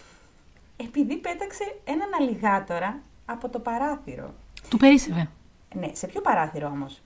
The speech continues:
Speaker 1: Όχι στο δικό του.
Speaker 2: Α.
Speaker 1: Στο παράθυρο μιας αλυσίδας fast food.
Speaker 2: Α, ήθελε κάτι να δώσει, ένα νόημα.
Speaker 1: Είναι δυνατό. Ε, πρόσεχε να δεις. Ο Τζόσουα Τζέιμς, είκοσι τεσσάρων ετών, πέταξε έναν αλιγάτορα τρεις και μισή ποδιών.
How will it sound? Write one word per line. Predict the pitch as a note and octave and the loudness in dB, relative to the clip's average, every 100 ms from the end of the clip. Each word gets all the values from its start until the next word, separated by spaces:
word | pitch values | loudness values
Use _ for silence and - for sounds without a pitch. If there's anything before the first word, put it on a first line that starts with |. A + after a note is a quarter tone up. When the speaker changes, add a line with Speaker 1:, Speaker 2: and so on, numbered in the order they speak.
| _ - - | _ -14 -8
Speaker 1:
Όχι | G3+ | -4
στο | C#4+ | -2
δικό | A#3+ D#3+ D3 | -2 -4 -6
του. | - C#3 B3 B3+ | -6 -2 8 10
Speaker 2:
Α. | G3 - - - | 8 4 -14 -20
Speaker 1:
Στο | - C#4+ | -10 -4
παράθυρο | C4 B3 C#4+ F4 G4 G4 - | 2 4 2 0 -6 -8 -4
μιας | C4 D#4+ | -2 -2
αλυσίδας | F#4 D4 C#4+ D4+ E4+ - | -2 -4 -4 -4 -6 -6
fast | F4 - | -8 -8
food. | F4+ C#4 D#3 - - - - - | -4 -2 -4 -12 -20 -20 -12 -2
Speaker 2:
Α, | F3 E3+ E3 E3 G#3+ | 0 2 0 0 0
ήθελε | G#3 A#3+ | 2 4
κάτι | G#3+ G#3+ | 4 6
να | B3 A3 | 8 8
δώσει, | C4 C4 F#3+ | 6 2 2
ένα | F3+ | 6
νόημα. | G#3+ A#3+ E3+ D#3 D3 - - - | 8 8 6 2 -2 -14 -20 -16
Speaker 1:
Είναι | - G3+ G#3+ | -4 0 0
δυνατό. | A3+ G3+ - - - | 0 -2 -4 -8 -8
Ε, | F#3+ - | -12 -10
πρόσεχε | - D#4+ F#4+ | -6 -4 -2
να | D#4+ | -4
δεις. | E3+ - - - - - - - | -4 -8 -20 -20 -20 -20 -20 -6
Ο | G#3+ G#3 | -2 2
Τζόσουα | A#3 - G#4 C4+ | 4 4 2 0
Τζέιμς, | G#3+ F#3 G3 - | 0 -2 -4 -8
είκοσι | G3 - F3 | -10 -8 -6
τεσσάρων | D#3+ B3+ G4 A3+ | 2 6 6 2
ετών, | - D3+ D#3 - - - - - - - - | -4 -6 -6 -10 -20 -20 -20 -20 -20 -10 -2
πέταξε | D#4 A#4 A4+ F4 E4+ | 0 0 -4 -2 -2
έναν | G4+ F#4 | -2 -2
αλιγάτορα | D4+ B3 D4 D4+ G3 D#3 - - | -2 2 2 2 -2 -4 -8 -4
τρεις | C#4 C#4 - | 0 0 -2
και | E4+ G4+ | -6 -6
μισή | F#4+ | -8
ποδιών. | D4 F#3 D#3 E3 F3 G3+ | -4 -2 0 -2 -2 -6